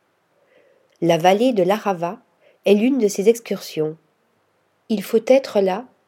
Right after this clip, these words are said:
dès Potron Minet, pour assister au lever du soleil. Marcher et marcher encore, pour faire corps avec ces fascinants paysages lunaires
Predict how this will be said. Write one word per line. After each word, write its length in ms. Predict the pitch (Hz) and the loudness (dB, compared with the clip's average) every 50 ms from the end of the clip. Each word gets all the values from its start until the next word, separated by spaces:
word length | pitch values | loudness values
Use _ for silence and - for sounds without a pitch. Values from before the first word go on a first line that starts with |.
| _ _ - | _ _ -20
dès 220 | 180 170 196 247 | -8 -2 0 0
Potron 420 | 262 254 262 254 254 - - 262 269 | 2 2 2 0 0 0 -2 -2 0
Minet, 380 | 247 226 208 196 180 196 247 - _ _ _ _ _ | 0 -2 0 -2 -2 -2 -4 -8 _ _ _ _ _
pour 160 | - 208 202 214 | -10 -6 -4 -4
assister 420 | 226 220 - 226 220 - - 269 | -4 -4 -6 -8 -6 -2 0 2
au 60 | 254 | 2
lever 240 | 202 196 202 214 233 | 2 2 0 -2 -2
du 120 | 202 202 | -4 -6
soleil. 640 | 190 - - 175 165 160 156 156 151 156 156 160 160 _ _ _ _ _ _ _ _ _ _ _ _ _ _ - _ _ _ _ - | -6 -4 -2 -2 -2 -4 -8 -8 -10 -12 -14 -16 -18 _ _ _ _ _ _ _ _ _ _ _ _ _ _ -20 _ _ _ _ -8
Marcher 640 | 170 208 240 233 - - - - 202 196 214 247 254 _ _ _ _ _ _ _ _ _ - | -4 -4 -4 -4 -6 -8 -6 -4 -4 -4 -4 -4 -8 _ _ _ _ _ _ _ _ _ -4
et 80 | 190 185 | -2 -2
marcher 360 | 190 196 196 - - 247 240 | -2 -2 -4 -2 0 0 0
encore, 720 | - 208 196 - - 175 170 175 180 202 220 - - - _ _ _ _ _ _ _ - | 0 -2 -8 -6 -4 -4 -4 -4 -6 -8 -12 -14 -18 -20 _ _ _ _ _ _ _ -8
pour 160 | - 202 - | -8 -6 -4
faire 240 | - 233 220 - - | -4 -6 -6 -6 -4
corps 300 | - 240 240 254 262 247 | -4 -2 -2 -2 -2 -4
avec 220 | 202 185 190 190 | -4 -6 -6 -6
ces 100 | - 202 | -6 -6
fascinants 460 | 196 - 247 240 240 - 226 196 180 | -6 -4 -6 -6 -6 -6 -4 -4 -4
paysages 560 | 175 - 226 226 220 220 190 180 170 170 165 - | 0 0 0 0 0 0 -2 -2 0 -2 -4 -6
lunaires 720 | 180 208 208 190 180 185 190 202 214 226 220 - - | -6 -4 -4 -2 -2 -4 -4 -6 -8 -12 -14 -18 -20